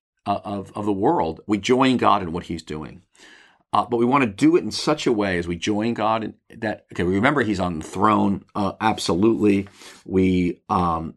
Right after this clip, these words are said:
we understand that, uh, disorientation is the norm.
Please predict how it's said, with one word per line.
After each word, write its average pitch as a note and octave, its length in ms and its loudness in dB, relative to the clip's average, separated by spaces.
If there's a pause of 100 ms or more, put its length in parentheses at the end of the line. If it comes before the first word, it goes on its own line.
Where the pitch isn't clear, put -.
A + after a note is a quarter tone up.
we G2 120 -2
understand G#2 460 0
that, - 180 -4 (580)
uh, F2 300 -8 (520)
disorientation G#2+ 760 2
is F#2 120 -2
the G2+ 80 -2
norm. G#2+ 500 2